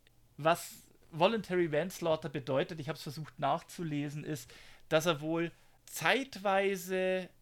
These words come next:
wegen besonderen Umständen mental gestört war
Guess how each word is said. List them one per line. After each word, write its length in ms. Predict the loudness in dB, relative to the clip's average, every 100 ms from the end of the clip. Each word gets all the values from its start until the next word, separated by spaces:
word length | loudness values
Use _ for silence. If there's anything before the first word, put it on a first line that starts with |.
| _ _ _ _ -8
wegen 360 | 0 0 2
besonderen 640 | 0 2 2 2 -2 -2
Umständen 1160 | -4 -2 0 -2 0 0 0 -6 -8 -8 -8 -8
mental 760 | -2 2 0 -2 -4 2 2 2 -2
gestört 600 | -4 -2 -2 2 2 2
war 260 | 4 4